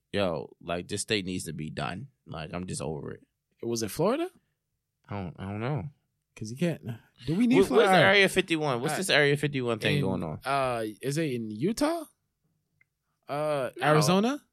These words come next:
Speaker 1: A-, Area fifty-one? What's Area fifty-one?
Speaker 2: Hey, Matt, any idea where Area fifty-one is? What state?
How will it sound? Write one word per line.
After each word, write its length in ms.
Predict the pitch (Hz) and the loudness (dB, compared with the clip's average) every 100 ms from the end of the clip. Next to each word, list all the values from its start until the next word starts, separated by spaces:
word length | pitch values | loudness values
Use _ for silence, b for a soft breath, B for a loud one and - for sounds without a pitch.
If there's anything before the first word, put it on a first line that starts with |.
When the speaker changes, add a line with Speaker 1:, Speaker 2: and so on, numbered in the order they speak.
| _ - | _ -16
Speaker 1:
A-, 80 | - - - | -16 -4 -2
Area 220 | 147 156 | -2 -2
fifty-one? 520 | 160 165 151 170 302 _ _ _ _ _ _ _ _ - | -6 -8 -6 -6 -8 _ _ _ _ _ _ _ _ -8
What's 220 | 311 - | -6 -4
Area 240 | - 311 | -4 -4
fifty-one? 420 | 240 - 175 147 | -4 -6 -6 -2
Speaker 2:
Hey, 120 | 143 131 | 0 0
Matt, 340 | 143 139 98 - _ _ _ _ _ - | 2 0 -2 -12 _ _ _ _ _ -12
any 240 | 135 135 151 | -4 0 2
idea 320 | 143 143 139 | 2 2 4
where 160 | 131 113 | 2 2
Area 300 | 127 127 127 | 0 0 0
fifty-one 540 | 131 117 123 117 104 | -4 -4 -4 -2 -6
is? 340 | 82 87 - _ _ _ _ _ _ _ _ | -8 -10 -14 _ _ _ _ _ _ _ _
What 200 | 127 127 | -4 0
state? 400 | - - 101 - | 0 -2 -4 -6